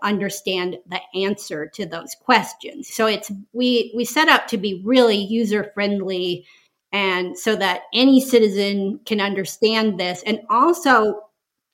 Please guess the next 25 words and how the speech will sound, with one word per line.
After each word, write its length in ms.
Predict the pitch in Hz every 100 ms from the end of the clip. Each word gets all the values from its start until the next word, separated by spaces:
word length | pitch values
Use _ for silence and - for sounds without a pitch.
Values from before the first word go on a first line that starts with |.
| -
future 500 | 247 311 311 254 208
citizens 680 | - 190 180 170 190 190 -
and 180 | 202
future 320 | 202 247 226 196
students 840 | - - 233 226 190 165 - -
and 240 | 233 220 202
current 380 | 240 220 180 -
students 480 | - 190 170 151
as 160 | 180 160
well. 320 | 185 185 156
So, 420 | - - 202 196 190 - - - -
I 60 |
mean, 140 | 240 233
we, 320 | 262 254 254
we 120 | 254
ha-, 240 | 262 269 269 226
I 60 |
mean, 280 | 233 220 214
all 220 | 254 311
of 80 | 320
that, 160 | 247 233
of 80 | 220
course, 240 | 240 226
goes 240 | - 220
out 140 | 220